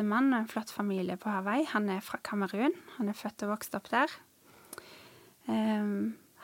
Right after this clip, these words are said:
han har en drøm og et hjerte for at, eh, ungene i Kamerun skal få en bedre framtid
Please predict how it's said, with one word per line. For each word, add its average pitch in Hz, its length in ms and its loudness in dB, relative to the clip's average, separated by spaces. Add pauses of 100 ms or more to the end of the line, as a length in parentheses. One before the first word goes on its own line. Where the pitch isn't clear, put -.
han 240 200 6
har 214 340 4 (1400)
en 208 240 2
drøm 247 480 4 (260)
og 254 100 -4
et 202 180 2
hjerte 220 360 -2
for 202 280 0
at, 196 140 -2 (180)
eh, 202 280 -2 (360)
ungene 196 380 2
i 202 40 -2
Kamerun 202 440 0
skal - 200 -8
få 214 120 2
en 202 60 0
bedre 196 320 -2
framtid 233 520 0